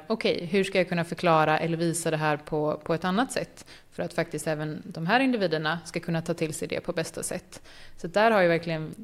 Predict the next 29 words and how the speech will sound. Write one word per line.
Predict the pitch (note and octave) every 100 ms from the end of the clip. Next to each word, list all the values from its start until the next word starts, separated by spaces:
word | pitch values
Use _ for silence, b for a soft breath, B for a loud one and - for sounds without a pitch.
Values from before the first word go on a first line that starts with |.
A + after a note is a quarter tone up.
| A3 - -
det, | - A3+ G#3+
det | F3+ F#3 A3+
är | G#3+
ju |
en | F#3+
jättespännande | F3+ - - - - - D#3+ D#3+ E3 E3
och | E3
väldigt | E3 D3+
rolig | F3 E3 D3+
och | D#3 D#3
kreativ | E3+ D3+ D#3 D#3
del | G3+ D#4 C4+ F#3+
av | F3
yrket | E3 D#3 -
också. | - - - - B B B
Att | - E3+
vi | E3+
måste | E3+ E3 -
hela | E3 D3+
tiden | D3 D#3 D#3
vara, | D#3+ E3 - G3+ -
vara | A#3+ B3+
flexibla | B3 A#3 - F#3+ E3+ F3 E3+
och | E3+ -
se | D#3+ D3
till | D3 E3 D3+ - -
just | - F3+ E3+ -
den | E3
här | D#3 D3 D3+